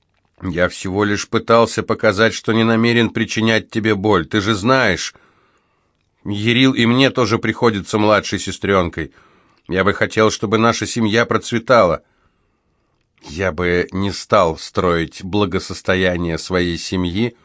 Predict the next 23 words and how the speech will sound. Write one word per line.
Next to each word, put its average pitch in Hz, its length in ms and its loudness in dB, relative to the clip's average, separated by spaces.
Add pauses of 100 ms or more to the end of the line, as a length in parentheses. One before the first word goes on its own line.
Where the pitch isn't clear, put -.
(460)
на 107 160 0
её 101 420 2
же 95 180 -4
крови. 87 600 -2 (800)
Или 104 200 0
ты 107 180 -2
забыл, 110 520 0
что - 320 -2
Эпини 92 460 -2
моя 90 280 2
двоюродная 87 720 0
сестра? - 540 -8 (800)
Она 101 400 0
тоже 87 480 0
входит 80 480 -4
в 95 60 -4
нашу 95 320 0
семью 92 400 -4
и 92 100 -2
близка 95 440 -4
мне 90 140 0
как 95 220 -2
родная, 90 600 0